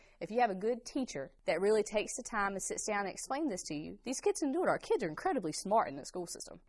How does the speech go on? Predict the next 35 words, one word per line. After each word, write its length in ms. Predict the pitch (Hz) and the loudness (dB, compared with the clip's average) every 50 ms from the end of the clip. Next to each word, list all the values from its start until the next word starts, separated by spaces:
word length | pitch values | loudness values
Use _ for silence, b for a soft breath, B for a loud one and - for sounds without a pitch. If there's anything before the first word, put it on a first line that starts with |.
| - | -8
incredibly 500 | - 175 165 - - 262 247 190 - 135 | -6 -6 -4 4 6 6 6 6 2 -4
smart. 320 | - - - - - - - - | -6 -6 -10 -10 -12 -12 -12 -2
They 120 | 180 190 208 | 0 0 0
can 220 | - 202 165 156 | 2 -2 -4 0
do 140 | 160 185 196 | 0 0 0
this 200 | 185 175 170 - | 0 -2 -4 -2
stuff 160 | - 160 160 - | -4 -4 -4 -6
for 80 | 156 | -10
sure. 380 | - - - 208 190 165 147 - - - | -12 -6 -4 -2 0 0 -2 -4 -6 -6
It's 120 | - 220 - | -4 -2 0
not 200 | 254 240 - - - | 2 0 0 0 0
fair 180 | 262 277 330 | 0 2 2
for 140 | - - 233 | 2 2 0
our 80 | 202 202 | 0 0
kids 260 | - - 208 202 - | 0 -2 -2 0 2
not 140 | 208 196 - | 0 0 0
to 60 | 185 | 0
be 80 | 190 | 0
offered 340 | - 190 208 214 - 190 175 | 2 4 4 4 2 -2 -6
physics 440 | - - 240 247 220 202 - - - - - - - _ - | 0 2 2 2 2 0 -4 -6 -12 -14 -14 -16 -20 _ -12
because 540 | 208 - 208 196 190 180 - - - - - - - - _ - - | -2 2 2 2 2 2 -2 -8 -12 -14 -20 -20 -20 -20 _ -6 0
only 240 | - 220 220 202 190 | 0 2 4 4 2
a 60 | 185 | 2
few 260 | - - 220 226 226 | 0 -4 -4 0 2
were 100 | 208 185 | 2 2
willing 320 | 180 202 208 208 196 185 175 | 4 4 2 2 2 0 -2
to 60 | 165 | -4
try 320 | - - - 202 190 185 | -6 -2 2 4 4 4
it 80 | - - | 4 2
the 60 | 185 | -4
first 240 | - - 180 165 - | -4 -4 -4 -2 -2
time 160 | 185 165 156 | -4 -4 -4
I 40 | 156 | -4
taught 280 | - - 196 185 165 143 | -4 -2 -2 0 0 -2
it. 100 | - | -6